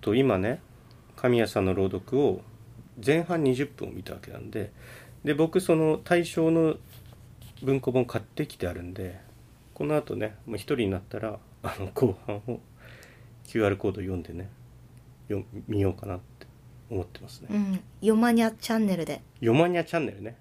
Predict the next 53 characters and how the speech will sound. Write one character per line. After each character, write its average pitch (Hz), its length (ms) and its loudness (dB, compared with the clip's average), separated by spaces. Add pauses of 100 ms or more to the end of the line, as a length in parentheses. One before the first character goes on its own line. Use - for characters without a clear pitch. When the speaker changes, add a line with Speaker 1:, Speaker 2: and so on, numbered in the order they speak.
(160)
Speaker 1:
集 101 300 -2
英 101 80 4
社 95 160 -2
文 98 200 0
庫 95 160 -12
の 104 120 -8
ね。 120 100 -6 (400)
ヨ 98 80 -4
マ 110 160 -4
ニ 123 120 -4
ャ 123 60 -4
チ - 120 -16
ャ 120 80 -2
ン 98 80 -6
ネ 98 80 -12
ル - 100 -18
ね。 120 100 -16 (2000)
Speaker 2:
い 196 60 -10
や 170 640 -8
ー、 - 40 -20
こ 190 100 2
れ 190 100 6
な 196 180 4
ん 254 80 8
だ 226 140 4
な、 190 200 2
や 190 100 4
っ 190 40 -2
ぱ 175 160 -2
マ 185 140 2
ー 190 80 4
ケ 196 120 0
テ 196 120 0
ィ 196 80 2
ン 196 60 2
グ。 196 260 4 (460)
あ 214 160 4
の、 180 240 4
Speaker 1:
マ 170 40 0
ー - 20 2
ケ 175 40 2
テ - 0 -
ィ - 0 -
ン - 0 -
グ。 - 0 -
Speaker 2:
に 196 160 6
ゃ、 240 220 4
に 214 360 2
ゃ、 269 180 6 (920)
に 226 140 8
ゃ 240 60 6
ん 233 100 4
こ - 240 -8